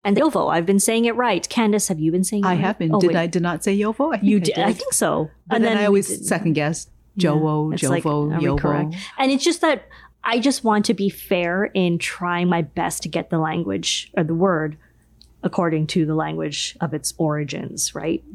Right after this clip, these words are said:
Speaker 1: So
Speaker 2: I
Speaker 1: I just,
Speaker 2: agree.
Speaker 1: we're just trying.
Speaker 2: Yes.
Speaker 1: We're just trying. And, um, if people want to submit a word for Babble Bomb, or you want to Babble Bomb us and give us your hilarious pronunciation, <laughs> you can contact us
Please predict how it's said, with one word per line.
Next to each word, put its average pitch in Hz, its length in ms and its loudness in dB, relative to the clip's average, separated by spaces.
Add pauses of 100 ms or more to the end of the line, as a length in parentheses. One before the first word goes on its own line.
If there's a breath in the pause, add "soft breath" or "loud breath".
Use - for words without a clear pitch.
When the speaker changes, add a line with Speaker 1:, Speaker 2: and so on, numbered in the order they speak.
Speaker 1:
So - 440 -2
Speaker 2:
I 202 380 -4
Speaker 1:
I 185 100 2
just, 277 200 0
Speaker 2:
agree. 294 120 0
Speaker 1:
we're 392 40 2
just 415 200 0
trying. 160 420 -6
Speaker 2:
Yes. - 240 -10
Speaker 1:
We're 233 100 2
just 220 180 0
trying. - 420 -6
And, 180 360 0 (400 loud breath)
um, 190 280 -2 (240)
if 214 200 0
people 220 260 0
want 196 200 2
to 185 60 2
submit 185 480 0 (240)
a 185 80 2
word 180 320 0
for 214 140 0
Babble 185 380 2
Bomb, 202 460 2 (480)
or 196 120 2
you 190 200 4
want 214 180 4
to 185 40 2
Babble 175 440 0
Bomb 175 340 2
us 208 440 0 (360 loud breath)
and 185 320 0
give 190 160 2
us 185 200 0
your 180 320 0 (100)
hilarious 190 500 2
pronunciation, 185 960 2 (180)
<laughs> - 160 -20
you 196 240 2
can 202 200 2
contact 170 540 -2
us - 360 -4